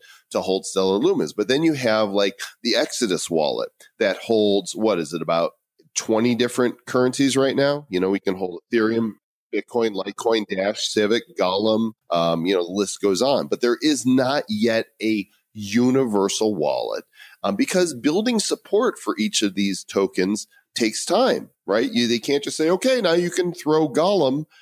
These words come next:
you know, or Civic into this wallet." They have to build the code into the wallet to be able to manage that token.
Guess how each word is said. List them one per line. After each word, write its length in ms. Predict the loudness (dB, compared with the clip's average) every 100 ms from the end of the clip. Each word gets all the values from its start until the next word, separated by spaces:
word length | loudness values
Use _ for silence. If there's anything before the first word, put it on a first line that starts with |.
| _
you 80 | -2
know, 80 | 0
or 140 | 0
Civic 400 | 0 0 0 0
into 200 | -2 -2
this 220 | -2 -4 0
wallet." 380 | 0 0 0
They 100 | 0 0
have 200 | 0 0
to 140 | -4
build 320 | 0 2 2
the 80 | -2
code 560 | -4 0 2 2 0 -2
into 540 | 0 0 0 0 2 2
the 100 | 2
wallet 480 | 2 2 2 0 -4
to 100 | -2
be 140 | 0
able 200 | 2 2
to 80 | 2
manage 540 | 2 2 2 0 -2
that 200 | -4 -4
token. 460 | 0 -2 0 -6